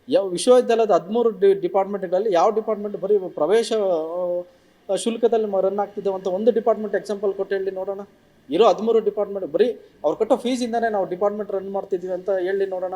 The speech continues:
ಒಂದು ಡಿಪಾರ್ಟ್ಮೆಂಟು ಯಾಕೆ ಆರ್ಥಿಕ ಹೊರೆ ಅನ್ನೋ ಪದಗಳು ಬಳಸ್ತಾರೆ? ಇದು ಸರ್ಕಾರಿ ವಿಶ್ವವಿದ್ಯಾಲಯ ಅಲ್ವೋ?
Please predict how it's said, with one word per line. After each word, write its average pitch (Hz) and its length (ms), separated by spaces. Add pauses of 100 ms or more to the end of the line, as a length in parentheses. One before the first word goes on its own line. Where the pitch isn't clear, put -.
(140)
ಒಂದು 190 200
ಡಿಪಾರ್ಟ್ಮೆಂಟು 202 600 (480)
ಯಾಕೆ 226 220
ಆರ್ಥಿಕ 220 380
ಹೊರೆ 214 240
ಅನ್ನೋ 202 200
ಪದಗಳು 196 340
ಬಳಸ್ತಾರೆ? 190 540
ಇದು 190 120
ಸರ್ಕಾರಿ 220 380
ವಿಶ್ವವಿದ್ಯಾಲಯ 185 720
ಅಲ್ವೋ? 175 340